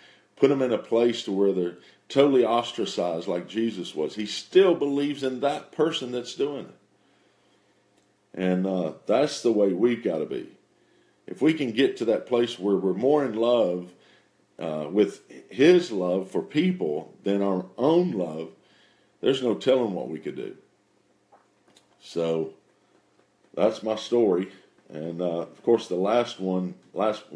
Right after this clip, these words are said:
part of that, um, in verse eight says, "Love never fails." And it does not ever fail.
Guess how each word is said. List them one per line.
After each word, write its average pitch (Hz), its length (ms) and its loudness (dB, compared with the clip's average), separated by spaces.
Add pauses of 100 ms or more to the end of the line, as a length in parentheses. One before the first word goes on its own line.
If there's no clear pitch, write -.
(160)
part 113 240 2
of 98 100 -2
that, 87 220 -2
um, 85 280 -8 (800)
in 82 240 -8
verse 107 320 2
eight 107 360 4
says, 87 320 -2
"Love 101 320 4
never 101 280 0
fails." - 640 -4 (1200)
And 82 200 -4
it 92 140 -2
does 98 280 2
not 92 240 -2
ever 80 200 -2
fail. 73 380 -6